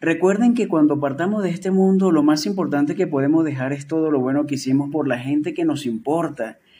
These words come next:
que amamos con todo nuestro corazón y que nos recuerden bonito, que hayamos dejado una huella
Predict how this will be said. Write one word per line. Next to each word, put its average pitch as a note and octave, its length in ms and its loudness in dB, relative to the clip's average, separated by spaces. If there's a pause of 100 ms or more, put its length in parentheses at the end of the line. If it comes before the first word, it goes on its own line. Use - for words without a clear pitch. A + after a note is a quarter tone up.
(140)
que C#3 100 -4
amamos D3 460 0
con C3 340 0
todo D#3+ 280 0
nuestro E3 360 -2
corazón B2 680 0 (300)
y D3+ 140 0
que D3+ 100 0
nos D3+ 180 4
recuerden D#3 480 -2
bonito, D3+ 440 0 (500)
que E3 100 -4
hayamos G3 340 0
dejado F3+ 440 -2
una G3 300 0
huella F#3+ 440 0